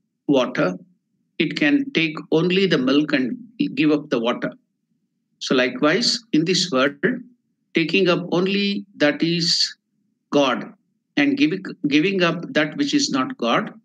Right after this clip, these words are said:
So that is Hamsa Kshira Nyaya, taking only the essence of this world. That is, the Lord is interpenetrating, all-pervading in this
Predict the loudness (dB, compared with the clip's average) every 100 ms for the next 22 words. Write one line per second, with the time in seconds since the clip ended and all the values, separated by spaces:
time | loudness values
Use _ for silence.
0 | _ _ _ _ _ _ _ _ _ _
1 | _ _ -2 2 2 2 0 0 0 0
2 | -2 0 0 4 4 4 4 2 0 -2
3 | -4 -8 _ _ _ _ _ _ _ 0
4 | 2 2 4 4 2 0 0 2 2 2
5 | 2 0 -2 -4 -2 -2 0 -2 -8 _
6 | _ -6 0 2 2 -2 -2 0 2 4
7 | 2 4 4 2 0 -6 -12 _ _ _
8 | _ _ _ _ 0 0 2 0 0 0
9 | 0 0 0 -2 -2 -6 -2 0 0 0
10 | 0 2 2 2 -2 -2 0 2 2 0
11 | -2